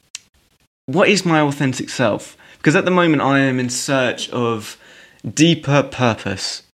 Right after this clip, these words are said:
deeper direction, deeper meaning, I suppose you could say.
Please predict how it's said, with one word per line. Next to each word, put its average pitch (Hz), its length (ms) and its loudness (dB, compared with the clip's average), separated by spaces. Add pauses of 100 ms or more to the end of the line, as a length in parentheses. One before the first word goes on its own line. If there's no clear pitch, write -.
(160)
deeper 160 340 0
direction, 123 880 0 (380)
deeper 131 580 0 (1600)
meaning, 170 520 6
I 175 60 2
suppose 170 300 2
you 170 60 2
could - 140 -4
say. 180 360 0